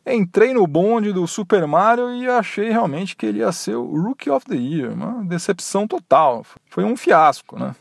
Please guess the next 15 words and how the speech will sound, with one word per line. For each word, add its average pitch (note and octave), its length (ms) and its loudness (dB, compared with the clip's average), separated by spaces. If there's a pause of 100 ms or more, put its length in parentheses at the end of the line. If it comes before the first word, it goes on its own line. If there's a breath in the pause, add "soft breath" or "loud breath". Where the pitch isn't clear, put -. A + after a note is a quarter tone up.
É, A2+ 520 -6
e C3 580 -4
se - 120 -4
você A#3 260 0
lembrar F3 500 4
que D#3 120 -6
ele D3+ 80 -6
foi D#3 180 0
selecionado C3+ 880 2
pelo A#2 560 -2 (200)
Orlando D#3+ 340 4
Magic A2+ 680 -4
na D#3+ 160 0
quinta F#4+ 440 -4
escolha, D3+ 640 0